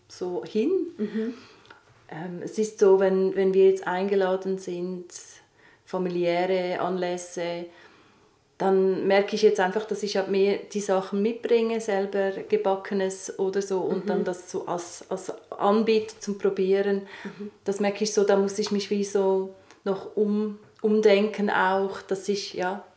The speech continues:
Speaker 1: man kann nicht irgendwo hin und dann mit, mit feiern, wenn man nicht die eigenen Sachen dabei hat.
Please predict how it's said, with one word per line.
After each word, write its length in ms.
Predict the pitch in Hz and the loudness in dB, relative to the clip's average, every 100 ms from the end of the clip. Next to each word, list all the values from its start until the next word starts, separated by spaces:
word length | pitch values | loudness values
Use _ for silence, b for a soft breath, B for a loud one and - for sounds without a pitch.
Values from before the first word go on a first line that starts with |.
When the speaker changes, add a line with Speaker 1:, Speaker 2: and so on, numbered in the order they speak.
| _ | _
Speaker 1:
man 160 | 190 190 | -6 -2
kann 160 | 185 | 0
nicht 240 | 196 202 - | 0 -2 0
irgendwo 320 | 208 208 196 | 0 2 0
hin 280 | 202 202 214 | 0 -2 -2
und 240 | 196 190 | -2 -2
dann 280 | 190 190 190 | 0 0 0
mit, 280 | 196 196 - | -2 -4 -6
mit 200 | 202 196 | -6 -2
feiern, 500 | 185 170 185 190 185 | 0 0 0 0 0
wenn 160 | 180 | 0
man 120 | 180 180 | -2 -2
nicht 200 | 180 180 | -4 -4
die 80 | |
eigenen 340 | 160 165 175 170 | -4 -4 -6 -4
Sachen 320 | 160 156 170 | -6 -8 -8
dabei 680 | 156 156 147 - 160 151 156 | -8 -6 -8 -8 -8 -6 -6
hat. 160 | 123 | -8